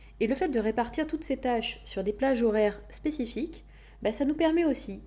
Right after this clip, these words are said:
de prendre conscience du temps disponible pour toutes nos tâches. Et avec l'expérience, on apprend également à mieux estimer le temps nécessaire pour certaines tâches. Donc on peut aussi remplir nos journées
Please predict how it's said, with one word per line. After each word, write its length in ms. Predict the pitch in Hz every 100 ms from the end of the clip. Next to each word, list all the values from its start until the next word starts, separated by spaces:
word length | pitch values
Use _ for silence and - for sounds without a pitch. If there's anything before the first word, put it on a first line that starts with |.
| - -
de 60 |
prendre 340 | 233 254 247 240
conscience 500 | 254 - 233 226 190
du 140 | 185
temps 180 | 190 294
disponible 560 | 302 - 240 196 220 240 -
pour 160 | - 262
toutes 160 | 254 226
nos 120 | 208
tâches. 400 | 185 170 - - - - - - -
Et 140 | 226 247
avec 180 | 320
l'expérience, 760 | 403 403 - 220 165 160 - - -
on 120 | - 220
apprend 260 | 254 349
également 500 | 320 262 233 247 - -
à 140 | 202
mieux 380 | 214 240 285 285 226
estimer 460 | 226 - 220 233
le 180 | 240 208
temps 180 | 233 233
nécessaire 460 | 226 240 233 233
pour 120 | 226 220
certaines 300 | 208 208 196
tâches. 340 | - - - - - - -
Donc 160 | 202 196
on 80 | 220
peut 140 | 233
aussi 240 | 240 240
remplir 340 | 294 240 247 254
nos 100 | 233
journées 460 | 202 202 208 254